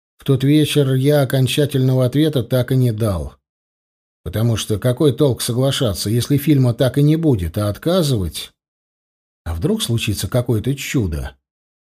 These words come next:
И оно случилось! Следующую неделю я мотался по всему западному побережью: Бостон, Нью-Йорк, Филадельфия, Вашингтон, Чарльстон,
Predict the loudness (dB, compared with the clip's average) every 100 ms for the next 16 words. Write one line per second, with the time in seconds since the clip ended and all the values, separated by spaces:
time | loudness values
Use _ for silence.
0 | _ _ _ _ -2 0 2 2 2 0
1 | 0 0 2 0 0 2 2 2 -2 -6
2 | -10 -14 _ _ _ _ _ _ _ _
3 | _ -12 -2 2 4 4 4 2 4 4
4 | 4 4 4 4 4 2 2 2 0 0
5 | 0 0 0 2 2 4 2 2 0 0
6 | 0 2 2 2 0 2 2 2 0 -2
7 | -4 -4 -2 -2 -2 -6 -6 0 2 4
8 | 4 2 -2 -2 0 2 0 0 -2 -2
9 | -2 0 -2 0 0 -2 0 0 2 0
10 | -4 -6